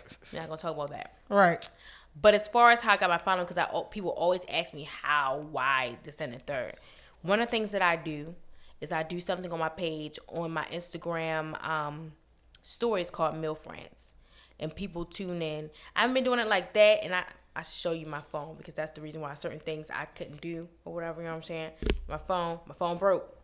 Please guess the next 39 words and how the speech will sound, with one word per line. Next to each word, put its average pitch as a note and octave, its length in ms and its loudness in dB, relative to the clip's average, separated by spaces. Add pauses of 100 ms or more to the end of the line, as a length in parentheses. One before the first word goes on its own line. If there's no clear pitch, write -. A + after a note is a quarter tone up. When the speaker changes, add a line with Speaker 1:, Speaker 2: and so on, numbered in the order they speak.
Speaker 2:
It's - 80 -18
a E3+ 60 0
long E3+ 120 0
Speaker 1:
Okay. E3 100 6
Speaker 2:
story. D#3+ 260 -2 (400)
Anyway, G3+ 280 8
Speaker 1:
Okay. F#3+ 240 8 (880)
Speaker 2:
but G3+ 240 8
what F#3 80 2
I E3 120 4
Speaker 1:
But D#3+ 120 -2
Speaker 2:
used - 20 2
Speaker 1:
you G3+ 80 6
here. G3 220 10
Speaker 2:
to D#4+ 60 4
do E3+ 180 -6 (360)
a - 100 -8
couple A#3 240 0
days A3+ 220 8
ago D#3+ 280 2 (320)
is F3+ 120 -4
I F#3 40 4
used A3 220 0
to F#3+ 60 -6
do F3+ 140 -4
something F3 380 0 (140)
all A3 240 8
the A3+ 80 6
time, E3+ 400 6
basically F3 340 -4
every E3 220 -4
day, D#3+ 300 0
especially - 340 -12
every D#3+ 180 -4
morning, D#3 320 -6
called D#3 240 -4
Mill E3+ 260 0
France. - 600 -12 (580)
Um, D#3+ 500 0